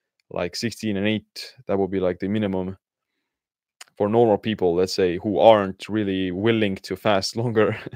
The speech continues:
But ideally, omad is a pretty good thing.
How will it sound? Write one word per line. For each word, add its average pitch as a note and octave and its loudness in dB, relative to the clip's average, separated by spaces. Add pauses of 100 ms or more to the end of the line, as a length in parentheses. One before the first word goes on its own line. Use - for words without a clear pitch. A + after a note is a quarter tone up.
(420)
But - 0
ideally, G#2+ 4 (680)
omad A#2+ 6
is G#2 -6
a G#2 -4
pretty A#2 -2
good G#2+ -2
thing. G2+ -2